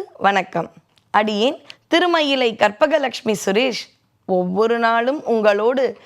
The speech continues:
இருநூற்றி எழுபத்தி ஆறு தேவார பாடல் பெற்ற தலங்களை பற்றி பேசிக்கொண்டு வருகின்றேன். இன்று நாம் தரிசிக்க இருப்பது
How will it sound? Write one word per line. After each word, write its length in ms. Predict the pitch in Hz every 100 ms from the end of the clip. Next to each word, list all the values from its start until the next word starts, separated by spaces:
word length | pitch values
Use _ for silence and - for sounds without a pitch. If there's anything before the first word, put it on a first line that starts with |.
| - -
இருநூற்றி 760 | 226 262 285 277 247 208 226 220
எழுபத்தி 640 | 226 269 269 214 220 208
ஆறு 380 | 202 247 269 208
தேவார 640 | 202 214 240 254 269 302 -
பாடல் 420 | 208 214 262 247
பெற்ற 340 | 233 208 208
தலங்களை 580 | - 190 202 226 208 190
பற்றி 420 | - 180 180 311
பேசிக்கொண்டு 720 | - 208 202 208 - 180 185
வருகின்றேன். 720 | 254 202 190 185 185 185 - _ _ _ _ _ _
இன்று 380 | - 226 277 269
நாம் 340 | 262 202 180 - _ 175
தரிசிக்க 520 | 196 233 277 226 240
இருப்பது 640 | 196 180 175 180 175 -